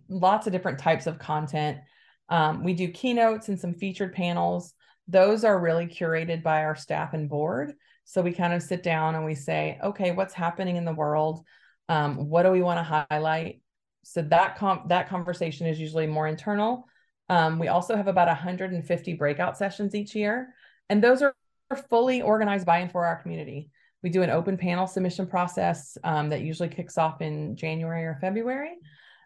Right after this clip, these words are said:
Um, this past year, we got about four hundred submissions, um, that we narrowed down to about a hundred and fifty final selections. So anyone in the community, in the community can su-, submit an idea for a panel or a training.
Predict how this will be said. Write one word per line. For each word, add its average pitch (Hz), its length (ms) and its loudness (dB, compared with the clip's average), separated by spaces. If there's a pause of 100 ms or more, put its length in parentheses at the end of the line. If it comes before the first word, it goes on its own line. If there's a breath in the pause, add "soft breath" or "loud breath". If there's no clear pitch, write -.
Um, 156 240 0
this 156 160 -10
past 170 300 -6
year, 175 100 -4
we 165 80 -2
got 156 160 2
about - 300 -4
four 180 160 0
hundred 170 400 -4
submissions, 175 680 -6 (420)
um, 156 260 -2
that 156 160 0
we 170 100 -2
narrowed 156 360 0
down 156 300 0
to - 120 -4
about 147 420 -2
a 156 40 -8
hundred 156 300 -4
and 143 80 -6
fifty 147 460 -6
final 147 360 -6
selections. 139 800 -10
So 147 420 -2 (500 soft breath)
anyone 214 380 4
in 214 60 2
the 214 80 2
community, 190 580 -2 (160)
in 185 140 2
the 180 80 0
community 180 460 0
can 180 200 -2
su-, 165 380 0
submit 160 420 -2
an 165 180 -2
idea 160 540 0 (640)
for 170 100 2
a 165 80 0
panel 160 360 -2
or 156 180 2
a 156 60 0
training. 160 540 -6